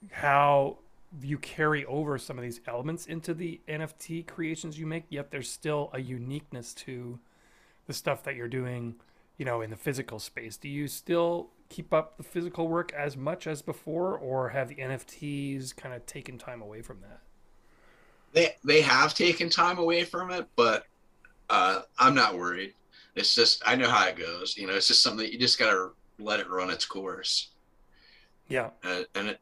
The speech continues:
Speaker 2: as long as, as long as I'm making, uh, work that I think is good, it doesn't matter to me what it is.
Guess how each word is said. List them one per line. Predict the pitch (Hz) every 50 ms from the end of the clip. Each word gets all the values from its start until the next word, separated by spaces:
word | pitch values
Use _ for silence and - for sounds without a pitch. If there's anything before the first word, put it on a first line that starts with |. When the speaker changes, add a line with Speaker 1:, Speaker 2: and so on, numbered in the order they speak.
| _ -
Speaker 2:
as | - 113 113 113
long | 117 123 123 127 131 127
as, | 123 117 - - - -
as | 113 113 - 120
long | 127 131 143
as | 139 127
I'm | 135 127 127 127
making, | 123 120 117 117 - 123 104 101 98 92 - - _ _ -
uh, | 95 87 85 82 80 80 78 76 _ _ _ _ _ _ _ _ _ _ _ _ _ _ _ - - - -
work | - 92 107 113 120 - -
that | 101 95 90
I | 92 - 160
think | - - - 123 -
is | 160 - -
good, | - 143 139 147 147 135 - _ _ - - - - _ _ - -
it | - -
doesn't | - 90 82 80 80 78
matter | 78 78 80 80 82 78
to | - - 82
me | 85 92 95 95 90 87 87 - _
what | - 82 85 90 95 -
it | - -
is. | - - - - - - - -